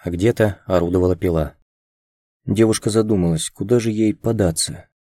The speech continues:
К Марте? Но если она осталась в городе, то появление Рэй выдаст ее. Попробовать найти Иви? Не факт, что девочка согласится помочь, да и сможет ли.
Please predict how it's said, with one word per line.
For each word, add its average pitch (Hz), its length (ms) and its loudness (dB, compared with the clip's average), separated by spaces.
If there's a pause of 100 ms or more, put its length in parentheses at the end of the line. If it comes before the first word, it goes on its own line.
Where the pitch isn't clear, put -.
(180)
К - 80 -8
Марте? 120 480 -4 (540)
Но 104 140 0
если 95 260 0
она 95 160 2
осталась 92 340 -2
в 92 80 -2
городе, 95 400 2
то 85 280 -2
появление 90 720 2
Рэй 95 220 0
выдаст 95 380 -2
ее. 82 400 -6 (640)
Попробовать 104 520 2
найти 101 420 -2
Иви? 104 420 0 (440)
Не 101 260 0
факт, 101 300 0
что - 180 -4
девочка 92 360 0
согласится 87 640 -2
помочь, 92 400 0
да 82 100 0
и 80 120 0
сможет 87 420 -2
ли. - 220 -14